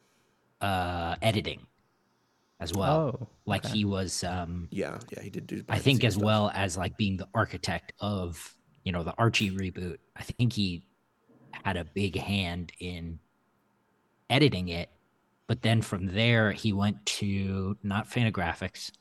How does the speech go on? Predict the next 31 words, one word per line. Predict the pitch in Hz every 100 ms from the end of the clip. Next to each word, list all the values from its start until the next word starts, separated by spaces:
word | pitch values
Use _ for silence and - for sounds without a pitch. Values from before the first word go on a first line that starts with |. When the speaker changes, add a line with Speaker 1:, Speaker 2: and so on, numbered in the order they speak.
| _
Speaker 1:
not | - -
Dynamite, | 120 120 107 90 85 90 _ _ _ _ _ _ _ -
the | 95
European | 98 98 117 98 82
one. | 78 71 - _ _ _ _ _ _ _ _ _ _ _ _ _ _ _ _ _ _ _ _ _ _ _ _ _ _ _ _
Marco, | 98 92 95
Speaker 3:
Uh, | 87
Speaker 1:
help | 98 101
me | 95
out | 98
here. | 90 82 80 - _
The | 95
European | 87 107 131 123 101
one, | 92 90 87 - _ -
the | 101
Speaker 3:
not |
Speaker 1:
one | 101 95
that | 101
does | 90 92
all | 95 90
the | 90
European | 95 92 - 104
<laughs> | 87
books. | 117 101 - - _ _ _ _ _ _ _ _ - - - -
Speaker 2:
Europe | 104 107 107
Speaker 3:
Not |
Speaker 2:
Comics? | - 107 110 151 - - _ _ _ _ _ _ _ _ _ _ _ _ _ _ _
Speaker 3:
not | 127 123
Titan, | 131 127
Speaker 2:
Mm. | 120
Speaker 3:
right? | -